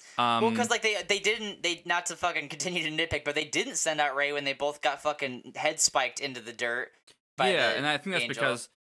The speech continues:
Speaker 2: and, and I don't know, you could assume that's because the, like, the U N and stuff stepped in to fire missiles to slow it down, but
Speaker 1: Yeah.
Speaker 2: yeah, I don't know.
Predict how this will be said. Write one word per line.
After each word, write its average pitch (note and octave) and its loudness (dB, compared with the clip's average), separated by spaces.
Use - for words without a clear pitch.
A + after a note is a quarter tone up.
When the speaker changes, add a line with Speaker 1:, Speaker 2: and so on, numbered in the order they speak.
Speaker 2:
and, A3 0
and A3 2
I A#3+ 4
don't A#3 2
know, D3+ 4
you D3 2
could E3 0
assume C#3+ -2
that's B2+ -2
because B2+ -2
the, A2+ -4
like, A2 -6
the B2 -6
U A#2+ -2
N A#2 0
and A2+ -4
stuff A2 -2
stepped - -2
in A2+ -2
to A2 -4
fire A2 -2
missiles A2 -8
to B2 -12
slow A#2 -6
it A2 -8
down, A2+ -2
but G#2 -10
Speaker 1:
Yeah. G#2 -4
Speaker 2:
yeah, F3 -2
I G3 2
don't A#3+ 2
know. D#3 0